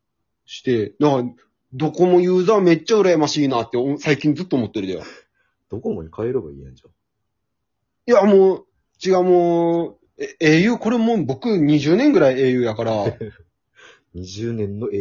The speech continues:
Speaker 2: ユー選手。
Speaker 1: そうそうそうそう。
Speaker 2: すごいよ。
Speaker 1: だからなんか、あのー、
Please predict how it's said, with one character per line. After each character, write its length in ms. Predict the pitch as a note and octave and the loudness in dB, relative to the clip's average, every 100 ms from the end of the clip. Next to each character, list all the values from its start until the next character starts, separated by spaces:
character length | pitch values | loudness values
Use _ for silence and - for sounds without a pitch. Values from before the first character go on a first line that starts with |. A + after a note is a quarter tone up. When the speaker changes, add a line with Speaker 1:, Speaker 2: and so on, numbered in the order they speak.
| G2+ | -6
Speaker 2:
ユ 120 | G2 | -8
ー 40 | F#2+ | -10
選 200 | G2 F2+ | -12 -14
手。 260 | - C#2 _ _ _ _ _ _ _ _ _ | -18 -20 _ _ _ _ _ _ _ _ _
Speaker 1:
そ 200 | D3+ C#3+ | -2 0
う 40 | |
そ 160 | C3+ C3 | -2 -4
う 60 | |
そ 120 | A#2+ A#2+ | -4 -4
う 20 | |
そ 40 | B2+ | -4
う。 20 | |
Speaker 2:
す 0 | |
ご 0 | |
い 120 | A2+ A2 | -4 -8
よ。 80 | G#2+ _ | -12 _
Speaker 1:
だ 100 | F3 | -2
か 100 | F#3+ | -2
ら 60 | A#3+ | -4
な 100 | D4 | -2
ん 20 | |
か、 260 | F#3+ D#3 E3 | 2 2 2
あ 80 | |
の 100 | D#3 | 0
ー、 380 | D#3+ D#3 D#3 D3+ | 0 0 -2 -4